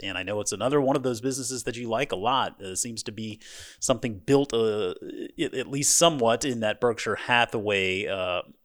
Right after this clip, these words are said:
mold, and it, it seems like it's working. It seemed like it was, seems like it was another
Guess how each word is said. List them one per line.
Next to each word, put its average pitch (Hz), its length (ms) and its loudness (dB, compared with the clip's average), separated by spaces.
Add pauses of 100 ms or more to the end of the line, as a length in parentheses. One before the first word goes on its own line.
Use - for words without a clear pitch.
mold, 117 680 2 (100)
and 95 800 -6 (160)
it, - 720 -16
it 127 200 -6
seems 175 400 2
like 160 220 10
it's 127 160 -6
working. 135 460 6
It 90 160 -10
seemed 143 260 -2
like 127 180 -2
it 135 80 -8
was, 113 280 -6 (320)
seems 139 260 -4
like 127 180 2
it 127 80 -6
was 110 140 -8
another 117 480 0